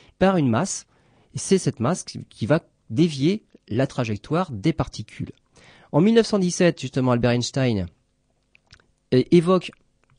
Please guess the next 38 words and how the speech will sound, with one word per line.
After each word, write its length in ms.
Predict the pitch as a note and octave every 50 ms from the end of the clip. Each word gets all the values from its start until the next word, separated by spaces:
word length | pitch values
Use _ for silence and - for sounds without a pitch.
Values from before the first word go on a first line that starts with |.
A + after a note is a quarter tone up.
| _ -
un 60 | G#2+
premier 360 | - - A#2 A#2 A#2+ A#2+ A2+
espace. 480 | A2+ - - - B2 C#3 E3+ F3 - -
Alors, 220 | C#2+ F#2 G#2+ G#2
son 180 | - - A#2+ B2+
univers 360 | D3 C#3+ C3 A#2 B2+ C3 A2
à 60 | F#2+
lui, 140 | F#2+ A#2 C#3+
c'est 220 | - - A2 -
un 80 | G2+ F#2+
univers 400 | G2+ G2+ G2 F#2+ A2+ C3 C3 -
statique. 720 | - - - _ - A2+ - - - G2 - - - - _ _ _ _ _ - - - - - - _
Alors, 360 | - B2 A#2+ A#2 G2 - _ _ _ _ _ _ _
à 100 | - C#3
cause 300 | - - - B3 A#3 F3
de 60 | D#3
la 80 | B2+ A#2+
présence 260 | - D3+ E3 F3+ D3+
des 140 | B2 G#2 A#2
étoiles 380 | G#2+ - - B2+ B2+ A#2 G#2
qui 120 | - - G#2
ont 80 | G2
tendance, 420 | F#2 - F#2 G2 B2 D3 D#3 - -
justement, 440 | G#2+ - - G2+ F#2+ G#2+ C3 B2+
à 420 | F#2+ F2+ F2 E2+ D#2+ - - - - - D3 _ _ _ _ _ _ _ _ _ _ _ _
attirer 400 | - A2+ - - - D#3 D3 F3+
gravitationnellement 760 | - - G2 F#2+ G#2+ - F#2+ - - A2 G2+ G2 G#2 A2+ A#2
les 160 | G#2 F#2 F2
objets, 300 | A2 G#2+ A#2 E3 G3+ A3 - _ _ - - - _
eh 100 | - B2
bien, 120 | A#2+ F3+
il 60 | G3+ E3
va 80 | D3
rajouter 260 | B2+ B2+ A#2 B2+ -
une 100 | F#3+ F#3
constante, 520 | C#3+ - G#2 F#2+ - - A2 C3+ - - _ _ _ _ _ _ _ _ _ _ _ _
constante 440 | - D3+ D3 - - E3+ D#3+ -
lambda, 500 | - G#2 A#2 C3 C3+ A#2 G2 F#2+ G#2 D3